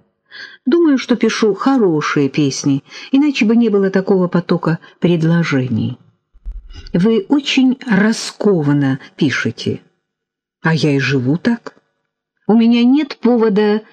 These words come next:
комплексовать. Хотя не все состоялось в жизни. У меня нет детей. Мне труднее всего говорить об этом,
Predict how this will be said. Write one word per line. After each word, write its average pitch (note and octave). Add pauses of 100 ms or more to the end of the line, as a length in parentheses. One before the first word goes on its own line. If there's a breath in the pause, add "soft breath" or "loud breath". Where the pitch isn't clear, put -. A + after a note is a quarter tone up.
комплексовать. F3+ (880 loud breath)
Хотя C4
не C#4+
все F3
состоялось E3+
в C3+
жизни. D3 (260 loud breath)
У B3
меня C4
нет B3
детей. C#3+ (460 soft breath)
Мне B3
труднее B3+
всего A#3+
говорить D#3+
об E3+
этом, E3+